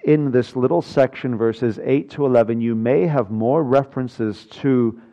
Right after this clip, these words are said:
Christ's relationship to the Father, and by extension, the disciples' relationship to the Father, than anywhere else in the Old Testament put together. It was not a word that was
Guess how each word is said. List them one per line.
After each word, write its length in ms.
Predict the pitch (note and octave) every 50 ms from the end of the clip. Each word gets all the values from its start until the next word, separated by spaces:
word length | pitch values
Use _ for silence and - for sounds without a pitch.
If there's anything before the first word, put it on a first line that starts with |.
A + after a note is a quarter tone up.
| _ _ _
Christ's 560 | _ - - - C#3+ D3 E3+ D#3 - - -
relationship 640 | D#3 D3 B2 C3 C3+ B2+ - D3+ C#3 - - D3 -
to 140 | - B2+ A2
the 100 | A2+ G#2
Father, 420 | - - C3 C3+ C3 A#2 B2 A#2
and 140 | A2+ A2 G2
by 160 | A2+ B2 C#3
extension, 840 | D3 - - - - D3 C#3+ C#3 - - - C3 A#2 A2+ A2 A2+ - - _ _
the 80 | - A#2
disciples' 640 | G#2+ A#2 - - - C#3 D3 D#3+ D#3+ D#3+ D3 - C3
relationship 580 | B2 A#2 B2 B2+ A#2+ - B2+ A#2+ - C3 -
to 100 | - -
the 80 | A#2 A#2
Father, 420 | A2+ - A2 A2 A2 A2+ A#2+ A#2 - - - - _ -
than 220 | B2+ B2+ C3 C#3 - - -
anywhere 720 | E3+ E3+ F#3 F#3+ G3 G3+ F#3+ E3+ E3 D#3+ D#3 D#3+ D#3+ - -
else 340 | D3 C#3+ C#3 C#3 C3+ - -
in 120 | C#3+ C3 B2+
the 140 | B2+ B2
Old 240 | A#2+ A#2+ B2 A#2 -
Testament 680 | - - B2 A2 - - - A2+ G2+ F#2 F#2 - - _ _
put 220 | - C#3 - _
together. 640 | - - B2 A2 - A2+ A2+ A2+ G2 G2+ E2+ F2 _ _ _ _ _ _ _ _ _ _ _ _ _ _ _ _ - - - F#3
It 120 | G3 G3
was 220 | G3 F#3+ C3+ C#3
not 340 | D3+ D3+ D3 E3+ G3 A3+ A#3
a 120 | A3+ A3 E3+
word 480 | B2+ B2+ D#3 F3+ F3 E3 D3+ C3 A#2+
that 100 | C#3 D#3
was 220 | D#3+ D3 C#3 -